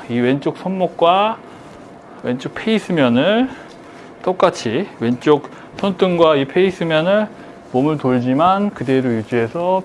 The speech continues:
피니시까지, 자, 손등과 페이스면을 그대로 유지해서 피니시까지 가준다. 자, 연습장에서 이 드라이버를 가지고 이러한 연습을 하신다면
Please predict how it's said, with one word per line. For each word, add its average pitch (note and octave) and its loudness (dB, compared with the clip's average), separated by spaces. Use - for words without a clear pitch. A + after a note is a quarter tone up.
피니시까지, F3+ 0
자, G2 -8
손등과 E3+ 0
페이스면을 F3+ 2
그대로 C3+ 2
유지해서 B2 4
피니시까지 E3 0
가준다. F#2+ -8
자, A#2 -4
연습장에서 F#3 0
이 A2+ -8
드라이버를 C#3+ 0
가지고 A2+ -6
이러한 A2+ -2
연습을 G#2 -6
하신다면 C#3+ -6